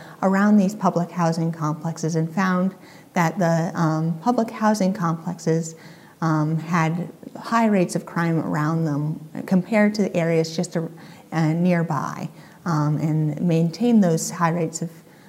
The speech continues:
um, crime until the demolition. And once those,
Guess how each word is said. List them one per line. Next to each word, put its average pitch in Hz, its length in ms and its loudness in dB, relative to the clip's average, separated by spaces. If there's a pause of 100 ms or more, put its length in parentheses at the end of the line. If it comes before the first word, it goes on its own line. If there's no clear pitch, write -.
(140)
um, 151 600 0 (100)
crime 160 600 0
until 233 460 0
the 196 140 2
demolition. 160 720 -2
And 170 120 -2
once 190 240 2
those, 202 400 0